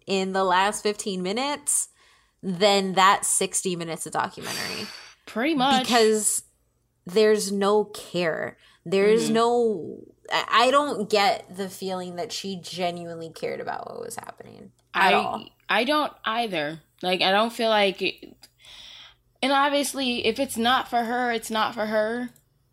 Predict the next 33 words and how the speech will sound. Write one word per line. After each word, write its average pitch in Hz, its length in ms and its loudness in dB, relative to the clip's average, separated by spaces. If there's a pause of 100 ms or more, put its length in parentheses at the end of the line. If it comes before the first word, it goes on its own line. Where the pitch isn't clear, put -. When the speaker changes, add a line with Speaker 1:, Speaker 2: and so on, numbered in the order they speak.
(600)
Speaker 2:
Like, 185 300 0
if 190 160 -4
anime 214 280 2
is 196 200 2
just 190 180 -6
not 190 200 0
her 196 140 0
thing, 214 540 -4 (480)
I 208 80 2
would 202 120 0
have 180 160 -4
much 190 240 0
rathered 180 580 -2 (360)
that, 170 500 0 (1400)
like, 165 420 -2
someone 190 320 0
else 165 220 -2
did 156 200 -2
it. 214 300 -4 (300)
Ha-, 170 180 -4 (200)
shout 175 280 -2
out 170 120 -2
to 180 100 -6
Danny 165 240 -4
Fernandez, 160 480 -4
who 180 100 -6
I 160 80 -4
think 156 240 -8
would 165 100 -8
have 156 80 -10
been 156 220 -6
amazing 151 600 -4
Speaker 1:
Yep. 202 200 -12